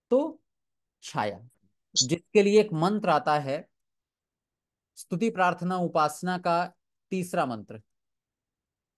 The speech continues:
"ये आत्मदा बलदा यस्य विश्व उपासते, प्रशिशम यस्य देवाः यस्य छाया अमृतम।" परमात्मा की छाया अमृत के तुल्य है, मोक्ष सुखदायक है।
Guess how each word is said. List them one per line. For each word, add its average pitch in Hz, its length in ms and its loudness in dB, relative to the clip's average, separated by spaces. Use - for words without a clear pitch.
"ये 156 160 0
आत्मदा 160 760 2
बलदा 139 460 0
यस्य 147 400 -4
विश्व 135 380 -6
उपासते, 135 680 0
प्रशिशम 226 680 0
यस्य 220 380 0
देवाः 165 680 0
यस्य 226 680 -2
छाया 202 480 2
अमृतम।" 135 600 -8
परमात्मा 233 600 2
की 262 180 -6
छाया 185 520 0
अमृत 220 500 -2
के 247 80 2
तुल्य 147 340 -6
है, 120 120 -12
मोक्ष 202 440 -4
सुखदायक 110 640 -6
है। 113 120 -20